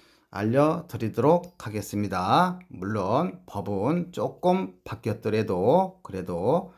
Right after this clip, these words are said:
강의를 했다 보니 잘 알려드릴 수 있지 않을까 이렇게 생각됩니다.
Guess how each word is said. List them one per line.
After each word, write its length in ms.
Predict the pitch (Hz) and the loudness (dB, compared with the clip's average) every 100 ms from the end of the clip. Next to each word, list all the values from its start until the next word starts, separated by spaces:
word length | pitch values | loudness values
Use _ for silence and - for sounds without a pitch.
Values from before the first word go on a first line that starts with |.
| _ _ _ _ | _ _ _ _
강의를 560 | - 98 101 107 113 131 | -12 -4 0 0 0 -2
했다 300 | 120 - 113 | -2 2 2
보니 640 | 101 107 95 113 143 165 - | 2 0 2 4 2 0 -8
잘 440 | - 113 139 - - | -2 0 0 -2 -6
알려드릴 1000 | 107 104 117 131 135 165 143 113 107 101 | -4 0 4 4 2 -4 -12 -8 -4 -4
수 220 | - 123 | -4 -4
있지 360 | 92 90 - | -4 -6 -4
않을까 800 | 107 92 98 - 92 90 135 147 - | -2 0 -4 -2 0 2 2 0 -6
이렇게 380 | 92 98 - 143 | -10 -8 -4 -4
생각됩니다. 1080 | 139 104 101 98 95 92 90 110 165 180 | -4 -6 -4 -4 -4 -2 0 2 2 -2